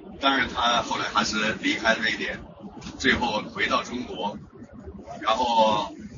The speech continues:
后来死在青岛。呃，青岛现在还有保留着他的一个德国式的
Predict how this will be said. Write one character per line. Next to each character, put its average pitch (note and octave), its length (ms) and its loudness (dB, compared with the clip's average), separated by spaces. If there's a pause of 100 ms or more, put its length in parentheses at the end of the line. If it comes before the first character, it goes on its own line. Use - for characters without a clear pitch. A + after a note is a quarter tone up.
(560)
后 - 80 2
来 G#2+ 140 8
死 - 240 0
在 B2+ 120 6
青 - 220 4
岛。 - 220 2 (880)
呃， A#2 220 8
青 - 160 2
岛 A2 140 6
现 C3+ 160 2
在 B2+ 80 4
还 - 180 0
有 A2+ 100 2
保 - 180 2
留 - 160 -2
着 - 100 -4
他 - 160 -4
的 A2+ 80 -2
一 - 80 0
个 - 120 2
德 - 220 2
国 - 120 2
式 - 200 -2
的 - 240 2